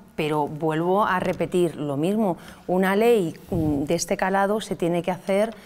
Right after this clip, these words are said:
Primero, eh, teniendo en cuenta no solamente a los técnicos, sino también incluso al, al, al propio colectivo de personas, que, de personas que están involucradas. Y en segundo lugar, si lo que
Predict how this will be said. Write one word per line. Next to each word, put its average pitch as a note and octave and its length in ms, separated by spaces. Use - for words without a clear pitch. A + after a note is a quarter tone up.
Primero, F#3 560
eh, D#3+ 800
teniendo G3 340
en A#3 80
cuenta A3+ 260
no A3 120
solamente G3+ 420
a A#3+ 40
los F#3+ 200
técnicos, G#3 680
sino C#3 340
también C#3 320
incluso G3 480
al, C#3+ 240
al, C#3 280
al C3+ 120
propio A#3 360
colectivo G#3+ 720
de D#3 120
personas, - 800
que, D#3+ 180
de D#3 240
personas E3+ 420
que - 100
están G3+ 200
involucradas. G3 680
Y F#3 60
en F3+ 80
segundo G3 400
lugar, G3+ 340
si - 240
lo D#3 160
que C#3 280